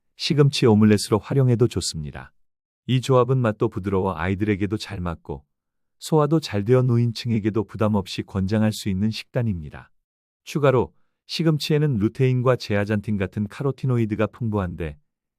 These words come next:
이는 계란 노른자에도 들어있는 성분들과 상호작용하여 눈 건강을 지키는 데 탁월한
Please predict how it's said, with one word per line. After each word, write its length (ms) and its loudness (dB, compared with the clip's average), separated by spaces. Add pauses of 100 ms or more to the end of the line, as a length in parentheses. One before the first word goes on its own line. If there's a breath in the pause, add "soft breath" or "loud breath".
(280)
이는 300 2
계란 320 0
노른자에도 600 2
들어있는 480 0
성분들과 640 -2
상호작용하여 1000 -2
눈 200 0
건강을 480 0
지키는 460 -6
데 200 -4
탁월한 460 -2